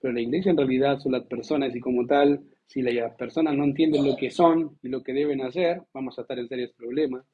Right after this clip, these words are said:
Y una de las cosas que ha pasado en el tiempo es que la iglesia no tiene idea de lo que está haciendo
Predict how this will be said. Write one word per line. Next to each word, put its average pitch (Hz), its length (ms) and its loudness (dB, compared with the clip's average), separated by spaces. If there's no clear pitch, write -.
Y 135 80 -8
una 135 120 -6
de 131 60 -2
las 127 120 -4
cosas 139 240 -2
que 139 100 -4
ha 131 60 -4
pasado 131 300 -4
en 131 80 -6
el 120 100 -8
tiempo 180 400 2
es 139 80 -2
que 143 120 -2
la 131 80 -2
iglesia 143 300 -4
no 131 140 -6
tiene 135 240 -4
idea 127 320 -2
de 123 80 -10
lo 123 80 -6
que 123 100 -8
está 123 160 -6
haciendo 127 520 0